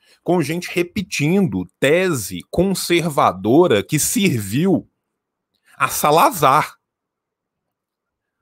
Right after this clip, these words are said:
como se fosse a coisa mais bonita de se falar do mundo.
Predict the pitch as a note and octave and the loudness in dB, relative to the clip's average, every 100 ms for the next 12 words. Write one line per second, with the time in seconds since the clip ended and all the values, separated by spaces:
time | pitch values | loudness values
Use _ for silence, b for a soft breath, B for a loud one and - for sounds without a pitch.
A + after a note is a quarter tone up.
0 | _ _ - D#3 F#3 G#3+ G#3 G#3 - C#3 | _ _ 0 4 4 2 -2 -6 -6 -2
1 | C#3 F3+ - F#3+ F3 C3+ D3 F#3 F#3 C#3+ | 0 0 -2 -4 -4 -2 0 0 -2 -4
2 | C#3 F#3+ G#3 - - _ b b b C#3+ | -6 -6 -10 -14 -20 _ b b b -6
3 | E3+ F3+ D#3+ F#3+ F3+ D#3 - F3+ F#3+ F#3 | -2 0 -2 -2 -4 -6 -10 -6 -2 0
4 | F3+ G#3 E3 D#3 E3+ | 0 -2 -6 -6 -10